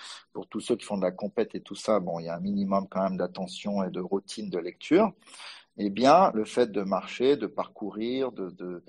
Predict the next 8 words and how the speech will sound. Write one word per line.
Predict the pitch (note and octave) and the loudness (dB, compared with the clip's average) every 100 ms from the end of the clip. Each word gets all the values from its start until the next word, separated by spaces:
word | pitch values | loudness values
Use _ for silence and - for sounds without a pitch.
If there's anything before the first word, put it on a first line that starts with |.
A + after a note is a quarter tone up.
| - - - - _ | -20 -20 -20 -20 _
de, | - F#2 D#2 | -10 -6 -4
ne | G2 A#2 | 0 0
serait-ce | - - C#3+ C#3 | 0 6 6 6
que | - | -4
de | G2+ G#2 | -4 -4
se | - G2+ | -6 -4
déplacer | G2 C3 B2+ B2 - G#2 | 0 0 0 -2 -2 -4
latéralement | G#2 C3+ C#3+ - D3 B2+ C3 B2+ C3 B2 | 2 2 2 -2 0 2 0 0 -2 -2